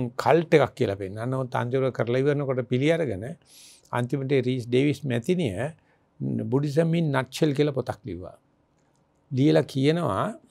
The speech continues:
මේ බුද්ධ ධර්ම කියන එක අඩු කරන්න බෑ. මේක සතර සතිපට්ඨානද, ආර්ය අෂ්ටාංග මාර්ගයේද,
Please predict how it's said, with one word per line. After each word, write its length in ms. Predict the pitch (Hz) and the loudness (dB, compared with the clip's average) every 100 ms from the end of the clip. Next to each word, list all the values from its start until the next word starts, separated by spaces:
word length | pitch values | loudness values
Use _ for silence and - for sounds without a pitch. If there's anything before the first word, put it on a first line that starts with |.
| _ _ | _ _
මේ 220 | 139 135 139 | -4 -2 0
බුද්ධ 260 | 110 117 | -2 -4
ධර්ම 360 | 135 - 139 165 | 2 2 2 0
කියන 360 | 160 - 165 170 | -4 -2 -2 0
එක 140 | 180 | 0
අඩු 420 | 175 135 123 139 175 | 0 2 2 4 4
කරන්න 340 | 196 185 180 165 | 4 4 0 2
බෑ. 320 | 139 101 135 196 _ - _ | 2 2 0 -2 _ -20 _
මේක 200 | - 113 | -6 -2
සතර 400 | 104 95 107 123 139 | -2 0 -2 2 2
සතිපට්ඨානද, 880 | 143 165 190 185 165 - 156 160 151 | 2 2 2 2 -2 0 2 2 0
ආර්ය 300 | - 90 110 | 0 0 -2
අෂ්ටාංග 480 | 127 - - 156 165 180 | -2 -2 -2 -2 -2 -2
මාර්ගයේද, 640 | 175 170 160 151 151 | 0 -2 -2 -4 -2